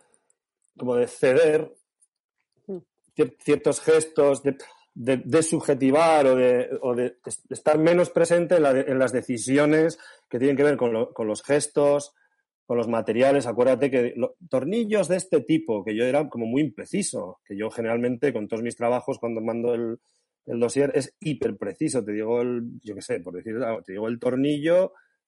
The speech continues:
Speaker 1: tal, y hasta la marca. Pero aquí era un ejercicio, no, bueno, un ejercicio, no, un experimento que yo quería hacer,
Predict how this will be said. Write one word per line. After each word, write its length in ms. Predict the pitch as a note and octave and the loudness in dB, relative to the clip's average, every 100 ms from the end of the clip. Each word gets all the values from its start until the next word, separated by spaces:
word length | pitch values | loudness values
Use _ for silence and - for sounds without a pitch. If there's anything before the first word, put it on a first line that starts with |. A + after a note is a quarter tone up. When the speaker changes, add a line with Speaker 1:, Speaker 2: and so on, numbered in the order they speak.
| - | -2
Speaker 1:
tal, 360 | C#3 F3 F#3+ - | 2 2 0 -4
y 120 | B2 | -6
hasta 280 | G2+ - F#2+ | -6 -6 -8
la 60 | |
marca. 440 | F#2+ C#3+ - F#2+ E2+ _ _ _ _ _ | -4 -4 -4 -10 -10 _ _ _ _ _
Pero 160 | G#2+ | -2
aquí 200 | A2 C3 | -2 2
era 160 | C#3 D#3 | 4 4
un 80 | D#3 | 4
ejercicio, 720 | D3 - - D3+ E3 E3 - - _ _ _ _ _ _ _ _ _ | 0 -2 -2 -2 2 2 0 -12 _ _ _ _ _ _ _ _ _
no, 180 | B2+ - - | -6 -6 0
bueno, 240 | F3 B2 | 0 2
un 80 | C#3 | 0
ejercicio, 480 | - B2 D#3+ D3 C3 | -2 -4 -2 0 2
no, 160 | C3+ | 2
un 120 | B2 | 2
experimento 760 | D3+ - C3+ C3 D3+ D#3 D3+ D3+ | -2 0 2 4 4 2 0 0
que 100 | B2+ | 0
yo 100 | A#2+ | -2
quería 600 | B2 B2 C3+ C3 D3 E2 _ _ _ _ _ _ _ - | 0 2 2 4 2 -2 _ _ _ _ _ _ _ -8
hacer, 540 | A2+ - C3+ G2 F2+ | -8 2 2 2 -4